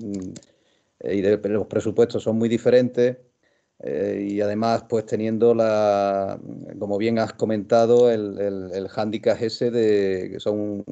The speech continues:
hace relativamente poco tiempo que empezó a funcionar y entonces los costes de armo-, de amortización en estos primeros ejercicios van a ser muy altos. Pero no obstante, eh, bueno, compensa con esa productividad del trabajador, eh,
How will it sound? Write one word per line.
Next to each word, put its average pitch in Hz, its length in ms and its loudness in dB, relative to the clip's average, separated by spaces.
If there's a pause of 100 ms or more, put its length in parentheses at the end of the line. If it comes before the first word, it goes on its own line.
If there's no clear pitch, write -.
hace 104 320 2
relativamente 107 760 2
poco 113 380 0
tiempo 120 380 -2
que 95 80 -8
empezó 92 320 -4
a 107 40 2
funcionar 113 460 0
y 113 60 2
entonces 104 420 -2
los 104 140 0
costes 107 380 -2
de 110 60 4
armo-, 107 280 0
de 110 140 0
amortización 110 680 0
en 104 140 -2
estos 107 220 0
primeros 110 380 2
ejercicios 117 680 0 (600)
van 110 280 2
a 107 120 -2
ser 110 180 0
muy 107 200 0
altos. 127 480 0
Pero 98 180 -2
no 110 120 2
obstante, 135 760 0 (520)
eh, 110 320 -2
bueno, 135 280 0
compensa 120 500 0
con 123 120 0
esa 123 260 0
productividad 120 960 0
del 120 520 -4
trabajador, 127 720 2
eh, 67 440 -10